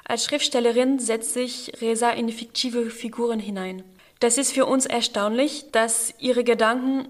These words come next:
eindeutig mit denen von Jean übereinstimmen. Außerdem sagt Reza, dass sie in diesem Buch nicht die Absicht hatte, ironisch oder sarkastisch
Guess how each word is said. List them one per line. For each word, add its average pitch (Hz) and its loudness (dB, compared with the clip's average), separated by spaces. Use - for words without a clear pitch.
eindeutig 247 2
mit 233 0
denen 233 4
von 226 -2
Jean 226 0
übereinstimmen. 202 -2
Außerdem 269 4
sagt 226 -2
Reza, 247 4
dass 220 -2
sie 269 0
in 233 0
diesem 233 2
Buch 254 -2
nicht 240 0
die 247 0
Absicht 240 -4
hatte, 220 -2
ironisch 254 4
oder 233 2
sarkastisch 240 0